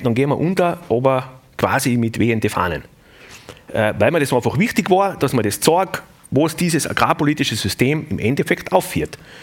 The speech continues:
Weil das bin jetzt nicht nur ich, sondern es betrifft Tausende in Österreich. Ne? Mhm. Ja, äh, lange Rede, kurzer Sinn, äh, ziemlich blöde Geschichte.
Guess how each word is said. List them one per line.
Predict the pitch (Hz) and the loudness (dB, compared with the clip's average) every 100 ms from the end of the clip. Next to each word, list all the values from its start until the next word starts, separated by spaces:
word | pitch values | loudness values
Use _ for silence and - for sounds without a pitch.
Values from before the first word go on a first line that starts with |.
| - - | -20 -2
Weil | - 113 | 2 2
das | 113 | 0
bin | - 220 | 0 2
jetzt | 151 - | 2 0
nicht | 123 | 0
nur | 120 - | 0 2
ich, | 131 180 214 | 2 2 0
sondern | - 120 | 0 0
es | 117 | 0
betrifft | - 110 131 123 | -2 0 0 0
Tausende | - 190 127 95 | 0 0 0 -2
in | 85 | -4
Österreich. | 78 78 71 73 - | -6 -6 -6 -4 -4
Ne? | 165 180 | -4 -2
Mhm. | 185 202 - - | -4 -4 -10 -2
Ja, | - 156 - - - | 2 2 -2 -18 -2
äh, | 147 | 0
lange | 131 143 156 | 2 0 2
Rede, | 160 | 0
kurzer | 151 156 135 | 2 0 0
Sinn, | 127 180 | 0 0
äh, | 110 98 | -2 -2
ziemlich | 190 151 | -2 -2
blöde | - 117 | -2 -4
Geschichte. | 92 135 - | -2 -4 -6